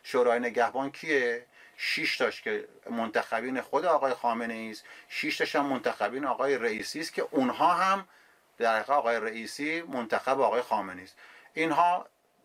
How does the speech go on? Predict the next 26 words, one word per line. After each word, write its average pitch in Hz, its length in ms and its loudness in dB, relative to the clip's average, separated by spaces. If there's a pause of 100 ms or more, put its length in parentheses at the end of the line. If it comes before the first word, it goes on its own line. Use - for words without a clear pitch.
(160)
به - 80 2
قول 120 420 4
معروف 120 600 0
سنبل 127 540 0
کردن، 147 560 -2 (320)
بودجه 117 300 -2
تمام 107 380 0
شد. 87 220 -14 (800)
حالا 156 160 2
این 214 160 -2
بودجه‌ای 139 380 -2
که 139 120 -4
تمام 131 500 0
شده 131 540 0 (1300)
و 117 280 4 (320)
تصویب 120 540 -2
شده 147 600 0 (640)
چه - 220 0
می‌تواند 110 600 -2
برای 98 260 0
مردم 98 380 -2
ایران 92 300 -6
بکنه؟ 85 300 -14 (1000)
تمام 160 400 2
بخش‌های 139 760 -2
عمرانیش 131 840 -2